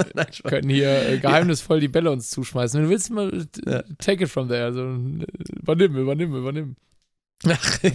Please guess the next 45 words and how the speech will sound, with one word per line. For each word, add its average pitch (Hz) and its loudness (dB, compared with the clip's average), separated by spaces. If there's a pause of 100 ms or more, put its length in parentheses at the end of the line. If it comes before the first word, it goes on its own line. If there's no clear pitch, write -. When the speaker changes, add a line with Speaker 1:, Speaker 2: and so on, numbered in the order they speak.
(120)
Speaker 1:
<laughs> - -6
nein, 147 4
es 160 2
ist, 170 2
wir 147 6
machen's 190 4
viel 214 4
zu 175 2
groß. 156 6
Ich 143 4
hab 165 4
natürlich 170 4
jetzt 156 2
so 156 2
getan, 147 2
als 143 2
wär 139 4
Kai 147 2
mit 147 2
seiner 135 4
secret - 0
neuen 135 2
Band 147 2
unterwegs 123 0
gewesen 123 2
und 123 2
als 120 2
hätte 147 2
er 123 2
schon 127 0
die 113 0
ersten - -2
Auftritte 131 -2
wieder 123 0
gespielt, 127 -2
wovon 123 -2
keiner 127 2
was 113 -2
wusste 139 0
und 120 2
damit 113 2
überraschen 135 0
wir 127 0
euch. 120 0
Nein, 143 4